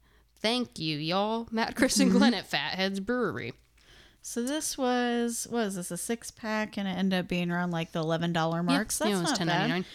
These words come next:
Speaker 2: It's, uh, nowhere near Underground Mountain, but this is a five point three percent A B V, so that's cool.
Speaker 1: Oh, God,
Speaker 2: Um,
Speaker 1: Underground
Speaker 2: anything
Speaker 1: Mountain.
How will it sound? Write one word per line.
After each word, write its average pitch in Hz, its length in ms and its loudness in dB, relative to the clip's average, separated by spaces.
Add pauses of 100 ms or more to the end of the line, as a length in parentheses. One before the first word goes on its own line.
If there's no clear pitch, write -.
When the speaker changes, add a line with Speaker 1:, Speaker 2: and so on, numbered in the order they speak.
(200)
Speaker 2:
It's, 185 320 -4
uh, 175 380 0
nowhere 180 540 2
near 185 480 0 (220)
Underground 190 640 0
Mountain, 175 460 -2
but 170 200 -8
this 180 220 -8
is 175 180 -8
a 156 400 -6 (460)
five 160 260 -2
point 170 300 -6
three 170 180 -6
percent 175 560 -6
A 170 140 -6
B 160 140 -6
V, 170 280 -4
so 180 200 -10
that's 120 300 -8 (200)
cool. 175 480 -4 (480)
Speaker 1:
Oh, 185 180 0
God, - 0 -
Speaker 2:
Um, 196 80 -4 (520)
Speaker 1:
Underground 180 80 -4
Speaker 2:
anything 185 200 -2
Speaker 1:
Mountain. 190 440 0